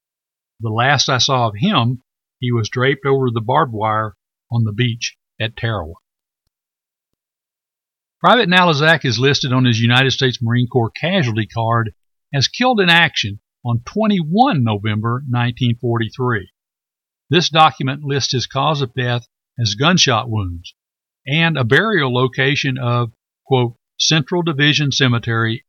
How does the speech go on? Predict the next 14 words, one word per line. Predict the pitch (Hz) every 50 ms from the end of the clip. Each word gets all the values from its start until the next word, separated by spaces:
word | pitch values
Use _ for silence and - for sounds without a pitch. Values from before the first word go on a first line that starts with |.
| _ -
Eighth | 123 139 160 180 - - -
Marines, | 156 147 135 127 120 120 120 120 120 120 113 104
number | 117 123 127 131 139 127
two, | - - 135 117 110 107 107 104 98 _ _ _ _ _ - 127 110 95
grave | 113 120 131 139 151 156 160 147 120
number | 131 127 127 123 117 113 104
thirty-four." | - - - 123 127 131 123 131 135 120 - - 139 139 131 120 110 101 98 98 - _ _ _ _ _ _ _ _ _ _ _ _ _ _ _ _ _ -
This | 139 131 -
burial | - 120 127 135 143 131 127 120
location | 120 120 120 113 - 120 117 127 120 - 156 131 113
was | 113 113 107 98 101 113 139
later | 117 127 160 208 226 175 143 139
renamed | 123 156 190 202 170 117 107 107 110 113 120 113 101 - - _ _ _ _ -
Cemetery | - - 147 147 156 143 - 143 135 131 131 131 123 117 117